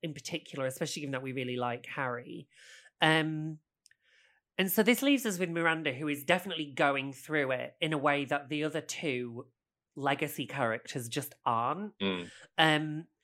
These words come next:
Speaker 1: so in season one, obviously Miranda was an alcoholic for five minutes, although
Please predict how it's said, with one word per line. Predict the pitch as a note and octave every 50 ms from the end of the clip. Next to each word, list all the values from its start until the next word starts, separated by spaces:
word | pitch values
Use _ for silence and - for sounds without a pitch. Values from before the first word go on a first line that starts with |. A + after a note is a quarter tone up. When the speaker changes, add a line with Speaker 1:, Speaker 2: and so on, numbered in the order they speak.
| _ _ - - _ _ _ _ _ _ _ _ _ _
Speaker 1:
so | - - - G#3+ F#3+ F#3 F3+
in | F#3 F3+ F3 F3+
season | D#3 - G3+ G#3+ G#3+ B3 B3+ A#3
one, | G#3+ G3 F#3 F3 F3 F3 E3+ E3+ F3+ -
obviously | D3+ D3 E3+ F3+ - G3
Miranda | F3+ F3 E3 D#3+ E3+ F#3+
was | F#3+ F#3+ D#3+
an | F3+
alcoholic | E3+ F3+ F3+ - E3+ F3 E3+ D#3+ D#3 -
for | - F3+
five | - F3 E3+ E3 F3 E3
minutes, | E3 D3+ C#3+ C#3+ C#3 C#3+ C#3+ D3 _ - - - - - _ _ -
although | E3+ F3 E3+ G3+ A#3 B3 A#3+